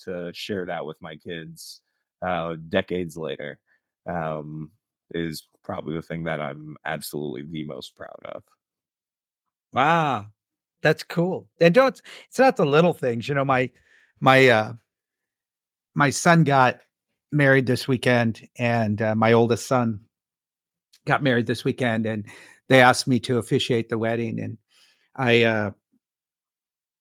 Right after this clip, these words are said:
Speaker 2: I thought long and hard about it, and I, <clears throat> I read them a poem,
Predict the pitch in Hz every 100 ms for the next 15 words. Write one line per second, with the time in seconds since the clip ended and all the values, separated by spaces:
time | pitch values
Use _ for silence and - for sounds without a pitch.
0 | _ _ _ 120 - 151 127 131 120 113
1 | 95 123 120 98 107 107 107 104 131 117
2 | 110 107 104 _ _ _ 226 147 107 -
3 | _ _ - 135 143 151 147 123 110 143
4 | 139 120 104